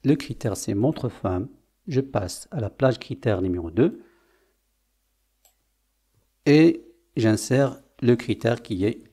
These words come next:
inférieur à trente-cinq deux mille vingt et un. Maintenant, je veux savoir la moyenne des quantités vendues,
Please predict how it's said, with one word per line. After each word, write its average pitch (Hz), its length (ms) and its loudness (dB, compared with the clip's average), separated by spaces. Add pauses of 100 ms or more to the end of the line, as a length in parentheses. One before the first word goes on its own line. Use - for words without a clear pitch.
(120)
inférieur 92 880 -2 (1120)
à 95 340 -2 (1000)
trente-cinq 113 640 0 (140)
deux 123 120 4
mille 117 160 8
vingt 95 220 0
et - 120 -6
un. - 80 -12 (1400)
Maintenant, 123 380 2
je 110 100 2
veux 113 100 2
savoir 120 320 0
la 107 100 2
moyenne 104 260 2
des 107 100 -2
quantités 120 360 -6
vendues, 98 420 -2